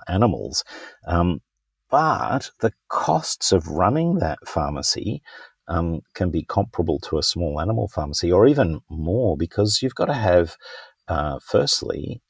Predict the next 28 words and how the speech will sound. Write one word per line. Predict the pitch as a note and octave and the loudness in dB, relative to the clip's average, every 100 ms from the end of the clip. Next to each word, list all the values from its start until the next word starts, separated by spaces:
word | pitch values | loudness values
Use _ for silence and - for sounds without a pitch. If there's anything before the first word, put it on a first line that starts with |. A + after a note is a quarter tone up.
| _ D#2+ | _ -4
a, | D#2 D#2 D#2 D#2 D2+ D2 _ _ - | -2 0 -2 -2 -6 -10 _ _ -12
uh, | D2 D2+ D2 - _ | -10 -10 -12 -16 _
an | D2+ | -8
array | D2+ D#2 E2 D#2+ | -4 0 2 0
of, | C#2 C#2 - - _ _ _ _ | -2 -6 -10 -20 _ _ _ _
as | - - | -8 2
well | G#2 F2+ | 2 2
as | - | -2
your | - | -4
usual | C#2+ A#2 A#2 D2+ | 4 4 4 0
drugs, | B1 - - E2 D#2+ | 0 -2 -2 -4 -4
and | D#2 | -4
you, | D2+ - _ | -6 -10 _
there | C#2+ C#2+ | -8 -4
are | D2 D#2+ | -2 -2
a | D2 | -4
significant | - B1+ C#2 C#2 C2+ - | -6 -6 -8 -8 -8 -12
number | D2 C2+ C2 | -14 -8 -10
of | B1+ | -8
drugs | - C#2 B1+ - | -6 -6 -6 -8
that, | B1+ - - D2 | -8 -10 -14 -12
uh, | C#2 | -8
work | C#2+ D#2 - | -4 -4 -4
in | C#2 C2 | -10 -8
both | D2 C#2+ | -4 -4
styles | - - D2+ C#2 E2+ - | -2 -6 -4 -2 -2 -4
of | - | -8
practice, | - - - F2+ F#2 | -8 -8 -6 -8 -8